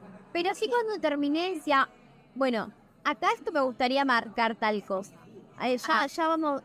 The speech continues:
Speaker 1: ya vamos a ir en, en, en detalles, pero, pero no, la verdad es que lo disfruté mucho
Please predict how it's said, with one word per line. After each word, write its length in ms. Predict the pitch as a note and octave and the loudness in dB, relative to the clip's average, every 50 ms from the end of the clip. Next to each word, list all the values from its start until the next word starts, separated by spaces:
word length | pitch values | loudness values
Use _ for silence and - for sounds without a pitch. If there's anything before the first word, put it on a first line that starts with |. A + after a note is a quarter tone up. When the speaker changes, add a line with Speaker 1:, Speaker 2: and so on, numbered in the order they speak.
| - | -10
Speaker 1:
ya 160 | - - C#4+ | -8 -4 -4
vamos 340 | C#4 C#4+ A#3 B3+ B3+ B3+ - | -2 -2 -2 -4 -4 -4 -2
a 40 | A#3+ | -2
ir 80 | A#3+ A#3+ | 0 0
en, 240 | A#3+ A#3 A#3 A3+ - | 0 -2 -2 -2 0
en, 220 | A3 G#3 G#3 G#3+ | 0 0 0 0
en 340 | G#3 G#3 - - - A#3 A3+ | -2 -4 -4 -6 -6 -6 -4
detalles, 760 | G#3 G#3+ G#3 C4 B3+ B3 B3 - - B3+ C4 C#4 D#4 - - - | -2 -2 2 2 2 2 2 0 -2 0 0 0 0 -2 -6 -6
pero, 560 | - G#3+ G#3+ G#3+ G3+ G3+ G3+ G3+ G3 F#3+ - - - - - - - - - - | -4 -2 0 0 2 2 2 2 0 -2 -4 -8 -16 -20 -20 -20 -20 -20 -8 -4
pero 320 | A#3 A3+ A3+ A3 A3+ A#3 | -2 2 2 4 4 4
no, 180 | B3 A#3+ A#3 A#3 | 2 2 2 2
la 140 | A#3 A#3 A#3+ | 2 2 2
verdad 160 | B3+ C#4+ D4 | 2 2 0
es 40 | - | -2
que 120 | - D#4+ D4+ | -4 -2 0
lo 120 | C#4+ C4+ | 2 2
disfruté 480 | B3+ A#3+ - - - - - C4+ C#4 C4+ | 2 0 -4 -8 -6 0 2 2 2 2
mucho 600 | - C4 C4+ C#4+ D4+ D#4 B3 - - D4 C#4+ | 0 -2 -2 -2 -2 -2 -2 -2 0 2 2